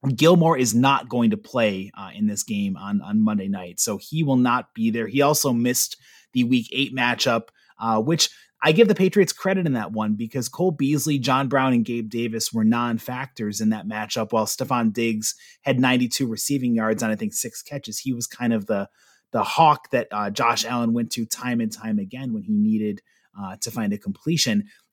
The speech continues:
I'm looking forward to seeing how Josh continues his progress against New England. Um, but I do feel like this is going to be, even though the Bills' bread and butter is the aerial attack, I have no problems whatsoever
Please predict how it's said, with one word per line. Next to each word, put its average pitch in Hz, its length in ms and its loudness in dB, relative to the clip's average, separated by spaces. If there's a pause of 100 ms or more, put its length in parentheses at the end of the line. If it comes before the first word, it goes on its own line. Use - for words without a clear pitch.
(100)
I'm 160 140 4
looking 196 260 6
forward 160 280 6
to 143 80 0
seeing 135 320 0
how 131 200 -2
Josh 120 500 0
continues 127 540 -2
his - 140 -8
progress 117 680 0
against 120 380 -2
New 113 140 4
England. 110 460 2 (320)
Um, 120 340 0
but 147 100 6
I 151 120 6
do 170 240 4
feel 170 300 2
like 151 200 2
this 143 160 -4
is 147 100 -2
going 139 260 2
to 139 40 2
be, 127 100 0 (140)
even 156 140 2
though 170 80 2
the 160 100 0
Bills' 143 380 0
bread 127 240 0
and 127 160 0
butter 120 340 2 (320)
is 131 180 0
the - 160 -6
aerial 143 400 6
attack, 120 580 -2
I 131 180 2
have 143 240 0
no 120 200 2
problems 123 600 0
whatsoever 120 720 -2